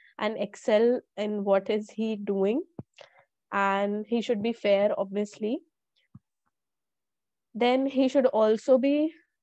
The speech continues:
excuse me, he should also be, uh, strictly adhering to his commitments, because being a pilot is a very tough job, and, uh, following his commitments is the most important part for any pilot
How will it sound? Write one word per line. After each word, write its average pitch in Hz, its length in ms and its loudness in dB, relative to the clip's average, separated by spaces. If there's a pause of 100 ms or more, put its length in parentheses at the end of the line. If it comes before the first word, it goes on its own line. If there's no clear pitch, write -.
(800)
excuse 196 280 -10
me, 196 160 -12 (380)
he 254 100 0
should 240 260 0
also 214 360 0
be, 294 300 0 (240)
uh, 196 420 2
strictly - 580 -2
adhering 214 560 0
to 254 80 0
his 233 300 -2 (100)
commitments, 190 680 -4 (320)
because 220 340 -2
being 240 280 -2
a 262 60 0
pilot 208 520 0
is 208 360 -2
a 208 480 4
very 214 500 0
tough 226 200 0 (120)
job, 208 300 2 (420)
and, 202 520 -4
uh, 208 220 0 (300)
following 240 460 0
his 294 180 -4
commitments 220 680 -6
is 220 400 -6
the 220 160 2
most 220 360 -6
important 220 520 -6
part 190 300 -6 (460)
for 214 100 2
any 208 340 -6
pilot 196 480 -6